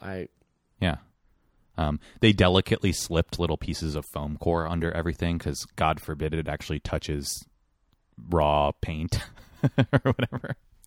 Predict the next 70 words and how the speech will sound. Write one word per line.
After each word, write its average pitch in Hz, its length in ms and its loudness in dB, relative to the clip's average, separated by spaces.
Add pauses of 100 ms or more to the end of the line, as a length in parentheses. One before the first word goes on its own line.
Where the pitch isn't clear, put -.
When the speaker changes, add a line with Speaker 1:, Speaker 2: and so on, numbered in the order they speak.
(100)
Speaker 1:
I 151 60 -8
hate 127 280 -12
people. 95 320 -10
Speaker 2:
I 101 140 8
don't 85 100 4
know. 78 80 2
Speaker 1:
Uh, 80 80 2
Speaker 2:
I 117 80 12
just 123 220 6
noticed 92 340 6
all 80 80 4
these, 80 180 -2
like, 78 160 -6
little 78 240 -4
dumb 76 280 -4
art 76 220 -6
handling 73 360 -6
things. 76 220 -4
They 90 100 0
also, 85 340 2
like, 78 320 -4
D-ringed 80 600 -2
everything 76 380 -4
to 73 100 -8
the 73 80 -4
wall, 71 420 -2
even 76 260 -4
though 71 100 -4
it's - 180 -10
leaning. 73 440 -6 (680)
I 90 60 -4
don't 78 100 -4
know 78 120 -2
if - 80 -10
it's, - 180 -4
like, - 160 -8
<laughs> - 80 -10
theft - 320 -6
proofing 80 580 -6
or 85 140 -10
whatever, - 460 -10
but - 180 -14 (400)
it's - 160 4
really 143 180 10
silly 82 440 2
when 78 120 -2
you 80 60 -2
start 87 240 2
to 82 40 0
look 82 180 0
at 80 60 -2
these 80 180 -4
Speaker 1:
It - 40 -20
Speaker 2:
details 85 400 4
and 87 80 0
how 87 160 2
much, 85 240 2
like, 82 320 -4
decision 85 440 0
Speaker 1:
they 85 160 6
Speaker 2:
making 87 180 2
Speaker 1:
really 143 160 6
Speaker 2:
probably 87 220 6
Speaker 1:
just 82 100 2
don't 127 160 2
Speaker 2:
went 123 160 2
into - 40 0
Speaker 1:
want - 40 -4
Speaker 2:
them. 90 80 2
Speaker 1:
any, 120 340 0